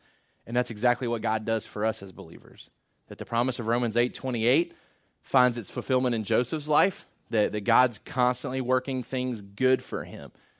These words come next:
Negative circumstances, trials, and temptations, they're all being utilized in his life for good purposes. And we can claim that hope as well, that God gives us those same promises,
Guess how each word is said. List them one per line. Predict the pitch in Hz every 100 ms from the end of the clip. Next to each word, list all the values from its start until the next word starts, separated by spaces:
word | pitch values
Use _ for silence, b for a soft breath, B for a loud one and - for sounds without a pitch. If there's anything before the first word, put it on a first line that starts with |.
| b -
Negative | 104 123 143 131
circumstances, | 139 127 113 - 101 - 92
trials, | - 127 131 127 113
and | 104
temptations, | - 101 123 127 - 104 95
they're | 110
all | 117 127 135 127 b b b _
being | 139 139 127 113 101
utilized | 107 139 156 139 123 120 120
in | 107
his | 117 110
life | 107 104
for | -
good | 101 104 -
purposes. | 95 - 90 - 82 - _ _ _
And | 117 104 98
we | 117
can | 123 120
claim | - 120 117 113
that | 110 101
hope | - 113 110
as | 110 95
well, | 92 90 - 92
that | 73
God | 107 107 101
gives | 110 98
us | 107 -
those | 104 98
same | 107 104
promises, | 95 104 104 104 - 104 95